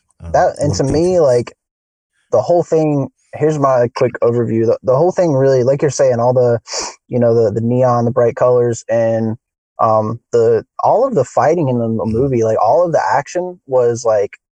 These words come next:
Speaker 2: a ton of eye candy. You know what I mean? Like, it was super cool to watch, and it was, like, really fun to be like, "Oh, man, like, did they really just do that?" Um, I was really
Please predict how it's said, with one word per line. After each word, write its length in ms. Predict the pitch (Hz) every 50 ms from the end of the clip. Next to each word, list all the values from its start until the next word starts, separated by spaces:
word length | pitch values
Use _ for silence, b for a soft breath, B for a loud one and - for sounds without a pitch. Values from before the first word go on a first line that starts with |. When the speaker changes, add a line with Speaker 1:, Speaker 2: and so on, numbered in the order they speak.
| _ _ _ _ - -
Speaker 2:
a 80 | 117
ton 260 | 107 - - 135 135 135
of 80 | 127 -
eye 200 | - 113 117 110
candy. 400 | - 101 92 87 101 110 110 - _ _
You 80 | - 117
know 60 | 117
what 80 | 110 110
I 40 | 107
mean? 120 | 113 110
Like, 140 | 110 107 117
it 120 | 127 131
was 180 | 127 123 113 -
super 320 | - - 139 135 - 135 127
cool 240 | - 135 131 127
to 60 | 127 120
watch, 420 | 120 123 120 117 117 - - - _ _ _ _ _ _ -
and 80 | 123 120
it 40 | 120
was, 120 | 120 120
like, 120 | 127 123 117
really 200 | 123 131 127 120
fun 360 | - - 135 135 131 131 127
to 60 | 127
be 120 | 120 123 123
like, 160 | 110 104 104 -
"Oh, 220 | 143 135 120 110
man, 220 | 113 135 131 123 110
like, 160 | 107 104 -
did 120 | - 110
they 80 | 120 127
really 220 | 127 131 127 127 123
just 160 | 127 127 -
do 80 | 127 131
that?" 240 | 139 139 139 131 - _ _ _ _ _ _ -
Um, 440 | 110 120 123 117 113 110 113 127 - -
I 80 | 113 120
was 200 | 123 123 113 117
really 460 | 123 139 151 156 156 151 147 143